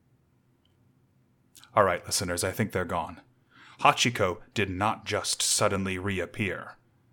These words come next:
I've learned that he and the other ghost mice had indeed been kidnapped.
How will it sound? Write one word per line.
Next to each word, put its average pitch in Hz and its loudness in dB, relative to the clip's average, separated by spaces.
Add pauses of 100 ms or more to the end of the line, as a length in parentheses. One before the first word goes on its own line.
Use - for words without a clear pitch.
(220)
I've 127 6
learned 87 -4
that 92 -4
he 131 0
and 117 4
the 110 0
other 120 2
ghost 120 -4
mice 110 -4 (120)
had 143 4
indeed 143 -4
been 98 0
kidnapped. 113 -6